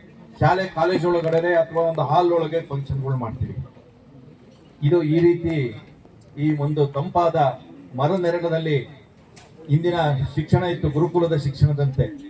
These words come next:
ಇವತ್ತಿನ ಈ ಕಾರ್ಯಕ್ರಮವನ್ನ, ಗುರುಕುಲ ಶಿಕ್ಷಣದಂತೆಯೇ ಈ ಕಾರ್ಯಕ್ರಮವನ್ನ ನಮ್ಮ ಹೆಬ್ಬಾಳ್ ಹಾಲಪ್ಪನವರು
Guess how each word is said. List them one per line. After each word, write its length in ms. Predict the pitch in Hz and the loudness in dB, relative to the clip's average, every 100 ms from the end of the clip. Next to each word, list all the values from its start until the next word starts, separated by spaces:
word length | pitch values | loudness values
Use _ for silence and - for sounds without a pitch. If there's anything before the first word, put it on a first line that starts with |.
| - - - | -18 -20 -4
ಇವತ್ತಿನ 260 | 147 151 143 | -2 -2 -8
ಈ 100 | 135 | -4
ಕಾರ್ಯಕ್ರಮವನ್ನ, 640 | - 156 156 151 151 160 220 143 - - - | -2 -2 -2 -2 0 0 -2 -6 -8 -18 -10
ಗುರುಕುಲ 380 | 147 170 - 180 175 170 165 - | -6 -6 0 2 4 2 0 -4
ಶಿಕ್ಷಣದಂತೆಯೇ 800 | 156 - 170 160 160 151 185 196 | -10 -4 -4 -2 -2 0 4 4
ಈ 60 | |
ಕಾರ್ಯಕ್ರಮವನ್ನ 680 | 175 160 160 151 156 156 151 | 4 2 2 -4 -2 0 2
ನಮ್ಮ 200 | 147 143 135 - - - | 2 2 0 -4 -16 -4
ಹೆಬ್ಬಾಳ್ 320 | 127 151 151 | 0 2 2
ಹಾಲಪ್ಪನವರು 880 | 139 156 160 139 143 139 127 107 | 2 0 0 0 2 4 2 -2